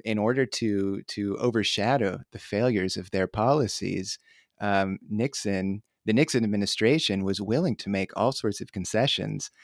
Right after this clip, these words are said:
to the Soviet Union and, and to the Chinese, which struck me because going, if you go back to Nixon, you know, the Nixon of the nineteen fifties, it's a sworn enemy, uh, the Soviet Union.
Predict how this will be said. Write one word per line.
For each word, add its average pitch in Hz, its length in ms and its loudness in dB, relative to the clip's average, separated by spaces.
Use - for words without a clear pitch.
to 107 160 2
the 98 100 -4
Soviet 101 400 0
Union 110 480 2
and, 92 180 -4
and 107 140 -2
to 110 80 -4
the 101 100 0
Chinese, 101 800 2
which 131 200 4
struck - 480 2
me 120 240 4
because 113 600 0
going, 151 340 4
if 147 120 -4
you 202 80 -4
go 143 100 4
back 107 200 4
to 104 80 -2
Nixon, 117 680 0
you 117 80 -4
know, 101 60 -2
the 107 80 -2
Nixon 123 300 -2
of 107 60 0
the 104 80 -2
nineteen 107 340 -4
fifties, 202 640 -4
it's - 160 -6
a 139 180 2
sworn 139 440 4
enemy, 120 600 2
uh, 107 540 2
the 117 160 -4
Soviet 120 480 4
Union. 113 520 4